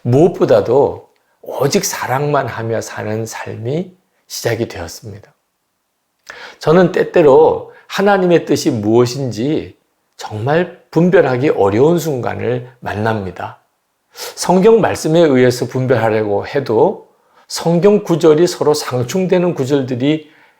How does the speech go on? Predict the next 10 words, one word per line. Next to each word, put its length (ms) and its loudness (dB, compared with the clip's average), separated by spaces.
있을 340 -2
때가 240 -2
있습니다. 680 -12
그래서 680 0
성경 640 0
구절을 400 2
가지고 420 0
싸우는 460 0
사람이 300 -4
생깁니다. 760 -6